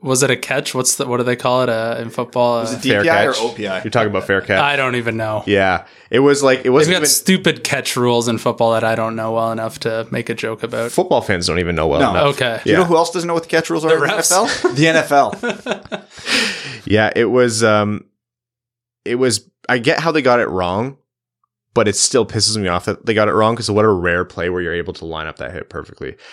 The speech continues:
Speaker 3: They also got a goalie interference. Don't, shut up, Brad. They got a goal interference call so bad after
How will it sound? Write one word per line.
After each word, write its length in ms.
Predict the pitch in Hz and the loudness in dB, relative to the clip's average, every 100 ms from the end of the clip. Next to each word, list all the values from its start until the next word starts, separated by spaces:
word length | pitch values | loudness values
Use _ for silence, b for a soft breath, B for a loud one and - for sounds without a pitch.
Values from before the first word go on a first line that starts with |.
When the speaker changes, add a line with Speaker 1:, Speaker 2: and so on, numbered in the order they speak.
| B | B
Speaker 3:
They 80 | 101 | 2
also 200 | 127 160 | 2 2
got 140 | 131 | 2
a 40 | 104 | 2
goalie 340 | 87 101 98 | 2 4 4
interference. 480 | 92 90 90 90 87 - | 2 0 0 0 -2 -6
Don't, 260 | - 92 - | -6 -6 -6
shut 140 | - 95 | -4 -2
up, 100 | 80 | -2
Brad. 220 | 85 80 B B B | -4 -6 B B B
They 80 | |
got 100 | 113 | 0
a 40 | 131 | 2
goal 240 | 120 127 | 2 2
interference 500 | 131 135 - 110 120 | 4 2 2 0 0
call 480 | - 127 123 135 151 - | -2 0 2 0 -6 -8
so 420 | - - 110 117 | -2 0 2 4
bad 300 | 113 101 101 | 4 2 2
after 260 | 101 - | 0 0